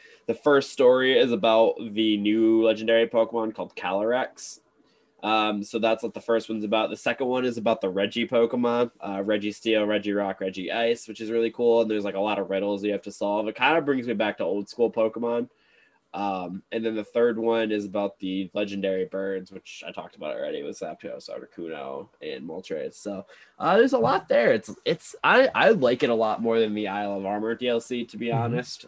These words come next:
Speaker 1: Um, not that I didn't like Isle of Armor. I actually really did enjoy Isle, Isle of Armor quite a bit, but, um, uh, I just like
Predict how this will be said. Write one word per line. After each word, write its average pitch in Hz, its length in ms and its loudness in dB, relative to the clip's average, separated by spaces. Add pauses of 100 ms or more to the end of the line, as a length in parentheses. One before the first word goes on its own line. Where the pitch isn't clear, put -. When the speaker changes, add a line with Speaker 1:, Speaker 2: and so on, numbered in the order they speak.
Speaker 1:
Um, 95 460 -6 (420)
not 131 160 2
that 160 120 6
I 147 80 6
didn't 127 200 0
like 107 220 -4
Isle 110 220 0
of 113 100 -2
Armor. 123 280 0
I 104 40 -2
actually 98 320 -6
really 95 260 -4
did 85 200 -10
enjoy 104 320 -2
Isle, 110 440 -4
Isle 113 240 -2
of 110 100 -4
Armor 113 220 -4
quite 110 220 -2
a 110 40 -4
bit, 117 440 -2
but, 107 200 -4
um, 92 380 -6 (1300)
uh, 90 280 -8 (120)
I 110 140 0
just 117 280 -8
like 104 560 -4